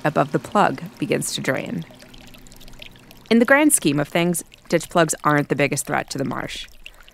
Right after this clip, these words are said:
But Pau says removing them can at least help give this area a fighting chance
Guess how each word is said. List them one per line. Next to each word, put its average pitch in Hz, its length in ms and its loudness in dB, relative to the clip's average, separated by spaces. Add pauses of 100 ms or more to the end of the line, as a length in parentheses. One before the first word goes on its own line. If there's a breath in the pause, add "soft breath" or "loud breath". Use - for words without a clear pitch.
(120)
But 208 140 -2
Pau 240 180 4
says 247 260 2
removing 170 500 2
them 208 280 0 (300)
can 202 160 0
at - 40 -6
least 208 200 0
help 208 240 2
give 175 180 0
this 170 220 -2
area 151 440 0
a 160 60 -6
fighting 190 460 2
chance - 420 -6